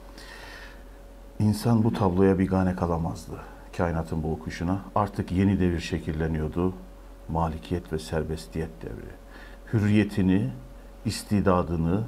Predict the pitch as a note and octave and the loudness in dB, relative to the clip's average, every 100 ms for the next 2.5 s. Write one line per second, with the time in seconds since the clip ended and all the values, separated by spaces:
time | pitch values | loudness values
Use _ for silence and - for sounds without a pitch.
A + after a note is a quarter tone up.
0 | - F#2 G2 - F#2 F2 E2+ E2 F#2+ A2+ | -4 -2 -2 0 0 0 0 2 0 -2
1 | - - - - E2+ F#2+ F2+ E2+ - - | -10 -20 -20 -12 -2 2 2 2 -2 2
2 | A2 D#2+ D#2 D#2+ F#2+ | 2 4 0 0 0